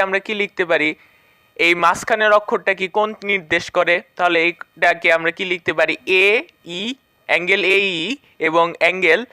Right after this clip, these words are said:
সিই এফ বা এফ ই সি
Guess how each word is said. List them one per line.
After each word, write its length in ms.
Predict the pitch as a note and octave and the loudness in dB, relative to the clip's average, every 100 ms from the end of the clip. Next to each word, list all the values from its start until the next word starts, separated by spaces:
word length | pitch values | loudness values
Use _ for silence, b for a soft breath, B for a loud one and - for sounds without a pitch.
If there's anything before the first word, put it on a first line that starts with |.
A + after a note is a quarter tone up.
| b b b | b b b
সিই 720 | - - A#3+ A#3+ B3 A3+ G#3 G#3+ - G3+ F3 | -12 -8 -2 -2 -2 -6 -6 -6 -4 0 2
এফ 100 | A#3 C3+ | 0 0
বা 120 | D3 C#3+ - F3 F#3+ | 2 2 2 0 2
এফ 120 | A3+ - - | 2 -2 -16
ই 140 | F3+ G3 G3 - | -8 -6 -6 -8
সি 160 | F3 | -8